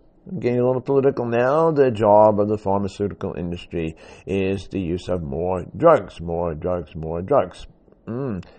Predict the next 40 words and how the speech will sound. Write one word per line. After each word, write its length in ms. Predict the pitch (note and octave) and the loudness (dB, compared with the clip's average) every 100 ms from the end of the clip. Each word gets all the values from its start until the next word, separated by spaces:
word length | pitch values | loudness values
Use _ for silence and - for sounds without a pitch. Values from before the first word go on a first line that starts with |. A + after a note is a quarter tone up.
| _ - | _ -2
And 520 | F3+ F3+ F3 F3 E3+ | 2 6 6 6 4
there's 180 | E3 D3+ | 2 4
a 40 | |
little 240 | D#3+ C#3+ | 4 6
lip 180 | B2 A#2 | 4 2
service 460 | - A2+ A2 G2 F#2+ | 2 2 2 0 -4
here 220 | G2+ F2+ | -4 -2
and 200 | F2+ E2+ | -4 -4
there. 320 | F2+ F#2+ F2 | -2 0 0
Oh, 260 | F2+ F2 F2 | 0 0 0
we 180 | E2+ F2 | -2 -4
do 400 | D#2+ E2+ F2 - - - - | -6 -6 -6 -8 -18 -18 -14
education, 760 | - F2 - D#2 D#2 - E2 | -12 -12 -10 -10 -10 -8 -8
and, 360 | D#2+ E2 D#2+ - | -6 -6 -8 -10
uh, 240 | - D2 C#2+ - - _ | -12 -12 -12 -16 -20 _
we'll 180 | G2 F#2+ | -6 -6
educate 560 | G2 E2+ E2+ F2 E2 D#2+ | -6 -10 -10 -8 -8 -8
you 140 | E2+ | -8
in 160 | F2+ C#2 | -6 -6
wellness 560 | E2 F2+ F2 F2 - | -6 -6 -8 -8 -10
and 260 | E2+ F2 F2+ | -10 -8 -10
whatnot. 680 | - D#2 F2 - F2+ F2 F2 - _ _ _ _ _ _ _ _ _ _ _ _ _ _ _ _ - | -12 -12 -12 -10 -10 -10 -12 -16 _ _ _ _ _ _ _ _ _ _ _ _ _ _ _ _ -6
And 160 | B2 | -2
then, 140 | B2 A2+ | 0 0
of 160 | G#2+ | -2
course, 460 | - G#2 F#2+ F#2 - | -4 0 0 0 -6
you 120 | F2+ | -6
know, 160 | E2 D2+ | -4 -4
there's 220 | D#2 F2+ | -4 -2
a, 40 | |
<laughs> 100 | F#2+ | -2
I 220 | - - G2+ | -2 -6 -4
love 220 | G2+ G2 | 0 0
these 180 | F#2 F2 | 0 -6
warnings. 640 | G2 F#2 F2+ F#2 F#2+ - - - - | -6 -4 -4 -4 -6 -8 -18 -20 -8
Every 260 | A2+ B2+ | 0 2
time, 440 | A2 - A2+ G#2+ - - - - _ - | 2 0 0 -2 -6 -16 -20 -20 _ 2
every 180 | D3 C#3+ | 4 4
time 340 | B2+ A#2+ A2 | 4 4 2
I, 260 | G#2 G2+ | 2 2